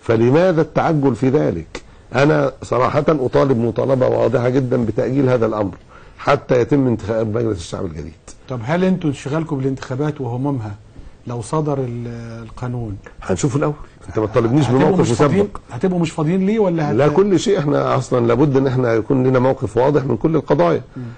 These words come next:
Speaker 1: لكن لما يصدر الأول ونشوف، أو المفروض إن هو قبل ما يصدر لازم ي-،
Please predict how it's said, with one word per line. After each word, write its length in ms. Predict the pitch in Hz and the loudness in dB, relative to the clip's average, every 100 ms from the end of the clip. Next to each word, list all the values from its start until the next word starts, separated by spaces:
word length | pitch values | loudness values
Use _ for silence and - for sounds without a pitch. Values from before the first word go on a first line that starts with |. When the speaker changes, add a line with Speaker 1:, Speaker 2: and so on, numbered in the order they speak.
| - | -8
Speaker 1:
لكن 320 | 95 95 117 110 | -4 0 2 2
لما 180 | 117 | 4
يصدر 260 | 156 156 147 | 4 4 2
الأول 320 | 143 170 160 | 2 2 4
ونشوف، 400 | 139 - 196 113 - | 2 2 0 0 2
أو 120 | 139 | 4
المفروض 420 | 139 135 185 208 | 4 2 2 2
إن 100 | 175 | 4
هو 100 | 156 | 4
قبل 160 | 185 175 | 4 4
ما 120 | 180 | 4
يصدر 240 | 196 170 131 - - - | 4 2 -2 -4 -20 -4
لازم 340 | 104 156 156 143 | 2 4 6 4
ي-، 200 | 123 | 2